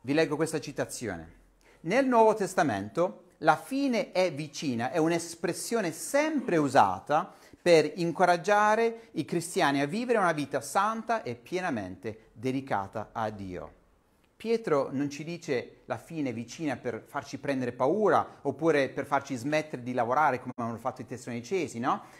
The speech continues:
No, la fine è vicina e quindi come dobbiamo vivere? Come dobbiamo reagire? Cosa dobbiamo fare? E qua Pietro ci dice, "Quindi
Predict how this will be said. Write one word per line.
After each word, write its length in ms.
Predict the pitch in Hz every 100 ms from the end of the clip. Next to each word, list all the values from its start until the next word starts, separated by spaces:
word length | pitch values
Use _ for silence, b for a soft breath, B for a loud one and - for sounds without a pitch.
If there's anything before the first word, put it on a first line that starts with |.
| B
No, 180 | 214 123
la 100 | 135
fine 280 | - 220 190
è 40 |
vicina 640 | 160 165 - 247 233 240 -
e 160 | 254
quindi 800 | 254 214 151 139 143 190 269 - - _ _ _ _ _ _ _ _
come 200 | 277 339
dobbiamo 360 | 143 107 104 92
vivere? 460 | 135 185 214 214
Come 240 | - 220 185
dobbiamo 400 | 170 156 156 139
reagire? 680 | 131 113 127 139 156 -
Cosa 300 | - 247 240
dobbiamo 400 | 156 135 165 147
fare? 640 | 113 139 120 120 151 B B B B B B B B B B _
E 120 | 156
qua 160 | - 196
Pietro 420 | 185 170 165 170
ci 160 | - 156
dice, 380 | 123 113 110
"Quindi 720 | - 208 135 95 92 101 139